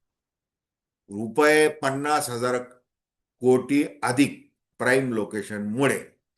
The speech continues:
आता नागपूर, नागपूरसाठी बाराशे बासष्ट एकरची किंमत पाचशे ते हजार कोटी रुपये. एकूण बाजार मूल्य पंचावन्न हजार अधिक कोटी असू शकते,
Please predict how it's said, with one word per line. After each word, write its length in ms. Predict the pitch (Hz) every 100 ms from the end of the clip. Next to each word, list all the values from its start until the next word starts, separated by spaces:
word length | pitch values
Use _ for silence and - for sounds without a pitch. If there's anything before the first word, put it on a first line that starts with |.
| 95
आता 220 | 110 113
नागपूर, 440 | 151 156 - 139 - - _ _ _ _ _ _ _ _ _ -
नागपूरसाठी 680 | 135 - 170 143 143 160
बाराशे 480 | 156 139 139 143 139
बासष्ट 480 | 143 143 139 156 -
एकरची 460 | 151 143 143 139 135
किंमत 640 | 139 135 143 147 - - 107 _
पाचशे 500 | 131 131 127 147 147
ते 120 | 151
हजार 360 | 131 110 123 135
कोटी 340 | 135 131 127
रुपये. 380 | 107 98 95 95 - _ _ _ _ -
एकूण 400 | 123 127 165 160
बाजार 320 | 143 143 139
मूल्य 340 | 139 131 131
पंचावन्न 960 | - - 143 147 170 165 165 160 160 160
हजार 520 | 156 113 113 127 131 -
अधिक 300 | 117 113 127
कोटी 300 | - 110 110
असू 340 | 113 95 - 120
शकते, 680 | - 143 139 131 101 -